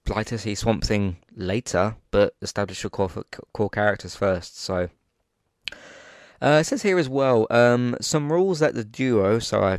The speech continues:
assume Peter and, and James, um, some rules that the du-, duo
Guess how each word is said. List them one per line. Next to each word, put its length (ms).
assume 360
Peter 300
and, 300
and 180
James, 400
um, 220
some 240
rules 180
that 120
the 80
du-, 260
duo 560